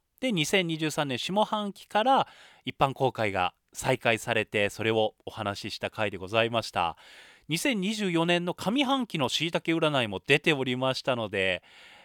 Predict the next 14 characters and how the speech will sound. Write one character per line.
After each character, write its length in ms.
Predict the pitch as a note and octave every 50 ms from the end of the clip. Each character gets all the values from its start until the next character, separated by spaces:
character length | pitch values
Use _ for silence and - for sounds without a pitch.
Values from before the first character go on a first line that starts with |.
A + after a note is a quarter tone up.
| _ -
二 100 | B2+ A#2+
千 160 | - C3+ A#2
二 100 | A2 G#2+
十 140 | G2+ A2 A2+
四 120 | A2+ G#2 G#2
年 140 | G#2 F#2+
の 80 | F#2 F2+
ね、 140 | G2 G#2 G#2+
ど 120 | - A#2+
こ 140 | - - C3
か 140 | - G#2+ G2
で 180 | F2+ F2 - - _ _ _ _ _ -
そ 160 | - - G#2+
の 220 | G#2 G2 F#2+ -